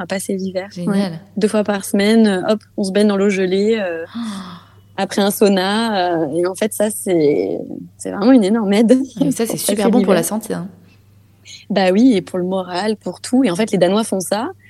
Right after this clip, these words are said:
Speaker 1: J'ai mis longtemps à m'y mettre parce que, bon, je trouvais ça vraiment
Speaker 2: Hard.
Speaker 1: euh, hard, ouais. <laughs> Je me dis, « Mais quelle idée ! »
Speaker 2: Ouais.
Speaker 1: Et en fait, euh, en fait, je m'y suis mise et j'ai compris tout de suite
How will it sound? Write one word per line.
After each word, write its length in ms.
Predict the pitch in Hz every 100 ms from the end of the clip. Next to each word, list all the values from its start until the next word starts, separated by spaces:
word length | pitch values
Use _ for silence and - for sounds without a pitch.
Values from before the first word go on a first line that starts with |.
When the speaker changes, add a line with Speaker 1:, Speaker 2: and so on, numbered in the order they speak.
| - - _ -
Speaker 1:
J'ai 240 | 185 185
mis 160 | 196 202
longtemps 360 | 214 262 277
à 120 | 254 208
m'y 140 | 214
mettre 240 | 220 233 -
parce 180 | 180
que, 300 | - 185 175
bon, 300 | 165 175 175 170 170
je 200 | - -
trouvais 220 | - 185
ça 180 | 175 180
vraiment 600 | 175 180 220 214 175 - - - - _ _ -
Speaker 2:
Hard. 320 | 160 202 175 - -
Speaker 1:
euh, 100 | 95 - - - - - _ - - -
hard, 320 | 247 277 180
ouais. 180 | 190 302 233
<laughs> 80 | 220
Je 80 | 320
me 80 | 220
dis, « 120 | 247
Mais 100 | 202 170
quelle 140 | 247
idée ! » 320 | 214 165 185 349
Speaker 2:
Ouais. 260 | 196 226 233 - - 269 247
Speaker 1:
Et 100 | 214
en 160 | 208
fait, 300 | 202 247 311
euh, 440 | 294 220 196 185 185
en 80 | 190
fait, 100 | 302
je 60 | 294
m'y 80 | 214
suis 200 | - 214
mise 180 | 311
et 80 | 277
j'ai 120 | 202
compris 380 | 202 185 - 240
tout 160 | - 330
de 60 |
suite 400 | - 277 294 -